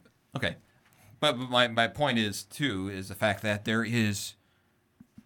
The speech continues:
validity in, in calling sinners to repentance.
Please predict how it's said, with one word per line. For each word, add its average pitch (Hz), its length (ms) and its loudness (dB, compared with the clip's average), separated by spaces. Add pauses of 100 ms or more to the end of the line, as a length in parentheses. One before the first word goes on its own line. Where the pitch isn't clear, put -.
(840)
validity 110 920 4
in, 95 460 -2 (1200)
in 92 160 -2
calling 92 360 -2
sinners 85 320 -6
to - 120 -12
repentance. 90 720 -8